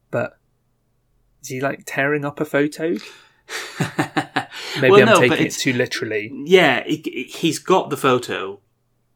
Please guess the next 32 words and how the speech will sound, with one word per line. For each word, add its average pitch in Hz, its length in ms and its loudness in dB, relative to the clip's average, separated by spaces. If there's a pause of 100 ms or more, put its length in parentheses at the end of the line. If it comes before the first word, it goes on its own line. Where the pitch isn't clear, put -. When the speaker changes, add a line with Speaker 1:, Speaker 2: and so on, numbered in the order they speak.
Speaker 2:
so 113 640 0 (540)
I 123 80 -2
guess - 340 -4
there's 135 200 -2
an 131 80 -2
element 120 460 -2
of, 110 220 -8
like, 107 440 -8
analysis. 113 960 -6 (260)
Once 120 260 -4
you've 123 100 -6
got 151 140 -2
the - 60 -20
photo, 95 600 -2
you 107 120 -14
can 110 140 -14
look 107 200 -10
at - 100 -14
it - 140 -12
and 110 120 -14
be 101 120 -10
like, 101 440 -10 (720)
"Oh, 104 240 -8
well, 101 420 -10 (320)
this - 160 -10
is 107 160 -8
the, 110 80 -6
obviously 104 320 -8
the - 80 -16
weak - 180 -12
spot." - 340 -16 (200)
<laughs> - 200 -18